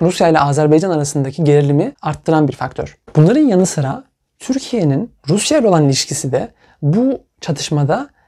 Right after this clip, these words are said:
kilit bir öneme sahip. Türkiye'nin bölgede arabuluculuk için,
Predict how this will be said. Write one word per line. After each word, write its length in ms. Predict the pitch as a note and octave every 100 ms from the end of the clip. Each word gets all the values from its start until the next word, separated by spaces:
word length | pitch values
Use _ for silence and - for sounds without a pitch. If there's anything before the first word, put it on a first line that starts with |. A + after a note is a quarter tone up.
| _
kilit 300 | - B3 -
bir 60 |
öneme 300 | D#3+ D3+ D3+
sahip. 400 | D3 B2+ A2+ -
Türkiye'nin 580 | - E3+ G3+ E3 D#3+ B3 -
bölgede 560 | C#3 D3 D3 D3 F#3+ A3+
arabuluculuk 600 | D3+ F3 G#3 G#3 F3 D3+
için, 280 | C3 - C3+